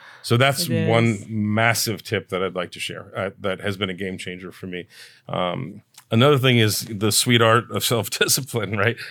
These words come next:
Speaker 1: So there
Speaker 2: Yeah.
Speaker 1: are times where you just have to crank that up and, and
Speaker 2: Yeah.
Speaker 1: understand, uh,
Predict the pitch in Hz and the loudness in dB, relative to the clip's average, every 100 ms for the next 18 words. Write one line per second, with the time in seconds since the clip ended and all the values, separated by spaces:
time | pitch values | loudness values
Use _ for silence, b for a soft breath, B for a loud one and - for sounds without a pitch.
0 | B - 113 104 117 117 117 110 120 117 | B 2 2 6 6 6 4 0 -2 -2
1 | 104 92 82 104 - - - - b b | -2 -2 0 2 2 -2 -8 -14 b b
2 | b - - - - - 98 - 90 87 | b -2 -2 -2 -6 0 0 0 -2 0
3 | 101 - _ _ - 92 85 - 90 90 | -4 -6 _ _ -12 -8 -6 -4 -4 -4
4 | 92 - 110 104 - 104 101 95 92 - | -4 0 0 2 2 2 2 0 -4 -10
5 | B B B - 95 92 90 90 | B B B -4 -2 0 0 -4